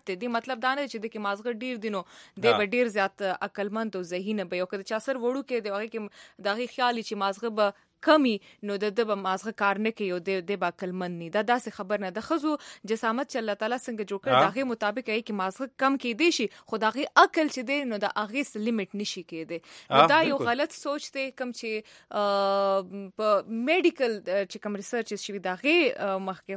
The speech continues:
Speaker 1: هم دا خبره ثابته شوې ده. او داسې به څومره ښځې چې زه به درته اوښیم،
Speaker 2: بالکل.
Speaker 1: چې د ډېرو، ډېرو سړو نه چې د
Speaker 2: مخکې
Speaker 1: ډېرې
Speaker 2: دي.
Speaker 1: عقلمند
Speaker 2: آه.
Speaker 1: دي، په خپلو فیصلو کې، په ژوند کې دا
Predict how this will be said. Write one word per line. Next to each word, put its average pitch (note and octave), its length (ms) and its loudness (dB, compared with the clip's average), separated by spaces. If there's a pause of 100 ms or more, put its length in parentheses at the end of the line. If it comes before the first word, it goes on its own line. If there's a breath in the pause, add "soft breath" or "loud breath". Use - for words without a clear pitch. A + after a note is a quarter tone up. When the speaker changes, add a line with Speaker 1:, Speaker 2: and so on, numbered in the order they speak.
Speaker 1:
هم C4 180 -4
دا G3 120 -2
خبره G3 280 -4
ثابته F#3 320 -4
شوې F#3+ 160 -12
ده. F#3 100 -8
او F#3 120 -8
داسې C4+ 160 -4 (100)
به G3+ 40 -10 (120)
څومره F#4 300 0
ښځې C4 220 -4
چې A3+ 40 -10
زه A3 100 -6
به G#3+ 100 -4
درته G3 280 -6
اوښیم، G#3 400 -2 (160)
Speaker 2:
بالکل. B2+ 200 -2
Speaker 1:
چې - 60 -2 (140)
د - 20 2 (140)
ډېرو، B3+ 180 4 (100)
ډېرو G#3 140 0 (100)
سړو A3 280 4
نه A3 120 2
چې B2+ 120 -4
د C3+ 80 2
Speaker 2:
مخکې F#3+ 160 0
Speaker 1:
ډېرې - 60 4
Speaker 2:
دي. G3 180 0
Speaker 1:
عقلمند C3 400 2
Speaker 2:
آه. B3 80 -8
Speaker 1:
دي، G#3+ 140 -12
په - 0 - (100)
خپلو G3+ 180 -6 (120)
فیصلو G3+ 300 -8
کې، G#3 120 -10
په F3+ 140 -8 (100)
ژوند F#3+ 160 -6
کې F3 100 -6
دا F3 80 0